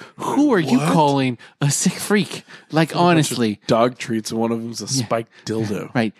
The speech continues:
Speaker 1: In this room, who is the sick freak? I mean,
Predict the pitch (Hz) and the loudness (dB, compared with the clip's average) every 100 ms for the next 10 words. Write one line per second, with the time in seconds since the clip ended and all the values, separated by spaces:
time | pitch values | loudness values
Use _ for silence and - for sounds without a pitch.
0 | - 143 151 196 185 143 196 156 117 127 | 0 2 4 2 2 2 4 6 4 0
1 | _ _ _ - - - 208 202 185 175 | _ _ _ -16 -4 2 4 6 6 6
2 | 151 - 139 - 147 - 123 95 - - | 2 -2 -4 -2 -2 -2 -4 -4 -6 -20
3 | - _ _ 113 113 113 101 | -20 _ _ -4 -2 0 -2